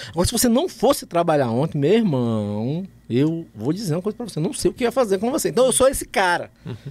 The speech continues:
Speaker 1: Eu sou o cara prático. Resolve. Quer ver um problema? <laughs> Às vezes o cara fala assim, é...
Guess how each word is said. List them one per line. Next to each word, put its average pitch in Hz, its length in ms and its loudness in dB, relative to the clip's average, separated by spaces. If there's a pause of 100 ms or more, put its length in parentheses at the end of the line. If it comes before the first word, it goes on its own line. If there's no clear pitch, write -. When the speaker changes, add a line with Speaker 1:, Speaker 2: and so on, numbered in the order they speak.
(220)
Speaker 1:
Eu 127 40 -12
sou 143 120 -8
o 139 40 -18
cara 143 160 0
prático. 117 600 -6 (640)
Resolve. 110 340 -6 (300)
Quer 156 100 -2
ver 170 80 -2
um 185 60 -2
problema? 165 340 0
<laughs> - 640 -8 (100)
Às 170 160 0
vezes 180 140 2
o 170 40 -6
cara 175 260 0
fala 151 180 -4
assim, 147 160 -12 (580)
é... 71 840 -8